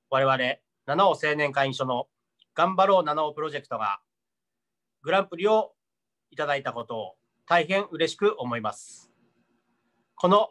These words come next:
プロジェクトはいくつかのプロジェクトがありまして、飲食店や一次産業を支援するもの、安心安全を訴えながらも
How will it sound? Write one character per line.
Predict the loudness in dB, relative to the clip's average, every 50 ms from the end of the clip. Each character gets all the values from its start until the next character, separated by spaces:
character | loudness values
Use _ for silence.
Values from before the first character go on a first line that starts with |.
| _
プ | -2 -2
ロ | 0 0
ジ | -2
ェ | -4
ク | -2
ト | -2 0 0
は | 0 0 -2 -6 _ _ _ _ _ _ _ _
い | -12 -12
く | -12 -12
つ | -2
か | 0 2
の | 4 4 4
プ | 4 2
ロ | 0 0
ジ | 0
ェ | -2
ク | -4
ト | -4 -2
が | 0 0
あ | 0
り | 0
ま | 0 -2 -4
し | -4 -6
て、 | -6 -6 -6 -8 _ _ _ _ _ _ _ _ _ _ _ _ _ _ _
飲 | -8 -6
食 | -6 -6 -8 -4
店 | -4 -2 -2 0
や | 0 0 0 -2 -2 _ _ _ _ _ _ _ -14
一 | -10 -4
次 | -2 -2 0
産 | 2 2 2 2
業 | 2 2 4
を | 4 2
支 | 0 0
援 | -4 -4 -4
す | -6 -8
る | -8
も | -8 -8 -8
の、 | -8 -8 -8 -10 _ _ _ _ _ _ _ _ _ _ _ _ _ _ _ _
安 | -2 -2 -2
心 | -2 -6 -6 -6 -6 -6 -8 _ _ _
安 | 0 0 0 0
全 | 0 2 2 2
を | 0
訴 | 2 2 2
え | 4
な | 4 4
が | 4
ら | 4 4
も | 2 -2 -6 -8